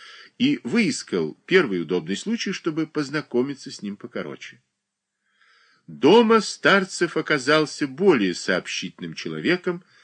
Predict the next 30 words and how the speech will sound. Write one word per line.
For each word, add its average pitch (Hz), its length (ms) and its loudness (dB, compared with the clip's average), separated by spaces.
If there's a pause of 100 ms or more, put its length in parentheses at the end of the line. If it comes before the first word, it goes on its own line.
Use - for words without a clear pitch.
(260)
говорил 135 320 0
уже 82 240 -4
не 78 140 -8
всё 127 280 0
загадками, 143 880 -2
а 110 80 -10
прямее, 73 640 -12 (460)
хотя 170 560 2
и 117 240 -4
не 185 180 -4
изменял 160 540 0
тона 90 500 -2
и 104 220 -10
с - 80 -14
серьёзным 151 720 -4
видом 139 380 -6
произносил 82 760 -4 (220)
двусмысленные 107 920 -6
шутки. - 500 -16 (1080)
Он 196 200 2
прямо 185 340 4
сказал 80 420 -4
Прохорову, 73 600 -10
что - 320 -14
лекции 131 540 0
нужно 135 400 -4
учить - 440 -8
только 160 320 -4
для 98 220 -2
экзамена, 73 600 -6